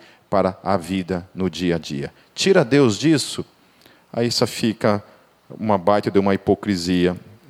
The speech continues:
em todo o ser humano. Falamos também a respeito da historicidade de Adão e Eva, né, que tem muito crente por aí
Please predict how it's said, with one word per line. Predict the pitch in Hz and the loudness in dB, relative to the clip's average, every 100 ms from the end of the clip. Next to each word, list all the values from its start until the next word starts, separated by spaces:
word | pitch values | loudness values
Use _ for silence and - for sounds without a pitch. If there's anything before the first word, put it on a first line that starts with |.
| - | -18
em | 90 92 | -14 0
todo | - 90 90 | 4 4 2
o | - | -4
ser | - 90 85 | -4 -2 -2
humano. | 76 65 65 62 _ _ _ _ _ _ _ _ _ _ _ _ _ _ _ _ _ _ _ _ _ | -2 -8 -10 -16 _ _ _ _ _ _ _ _ _ _ _ _ _ _ _ _ _ _ _ _ _
Falamos | - 120 131 - | 0 2 2 2
também | 127 127 | 2 2
a | |
respeito | 117 117 139 | 2 2 2
da | 120 | 2
historicidade | 117 - 143 127 110 - 107 131 - 107 | 0 0 0 0 0 -2 0 2 2 2
de | |
Adão | 104 98 110 | 0 2 2
e | 104 | 2
Eva, | 104 147 175 160 - _ | 4 2 0 -4 -8 _
né, | - 107 113 | -4 -2 -2
que | - | -4
tem | - 117 | -4 -2
muito | 117 135 185 - 110 | 0 0 -2 -4 -12
crente | - 135 147 143 | -2 0 0 -2
por | - 120 | -2 2
aí | 101 107 131 | 2 2 0